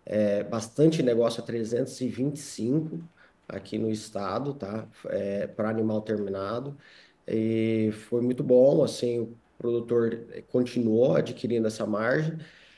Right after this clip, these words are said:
Agora, para essa semana, a gente já vê que o frigorífico ele vai vir com uma nova estratégia, ele vai aproveitar essas quedas no mercado futuro pra pressionar um pouco,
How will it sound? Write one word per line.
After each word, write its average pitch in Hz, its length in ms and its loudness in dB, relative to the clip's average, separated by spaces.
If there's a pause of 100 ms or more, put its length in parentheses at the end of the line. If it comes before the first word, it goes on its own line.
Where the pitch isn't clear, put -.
(200)
Agora, 127 380 6
para 139 280 4
essa 160 220 6
semana, 147 480 4
a 135 40 2
gente 135 200 -4
já 135 160 -2
vê 131 240 0
que 147 140 -8
o - 20 -4
frigorífico 120 540 -2
ele 117 140 2
vai 120 280 2
vir 131 160 2
com 127 100 -6
uma 120 140 0
nova 110 180 0
estratégia, 110 720 0
ele 117 80 -2
vai 120 120 0
aproveitar 117 500 0
essas 107 320 -6
quedas 110 500 0 (300)
no 117 80 -2
mercado 113 460 0
futuro 117 500 -4
pra - 160 -2
pressionar 127 720 0
um 160 220 2
pouco, 139 480 0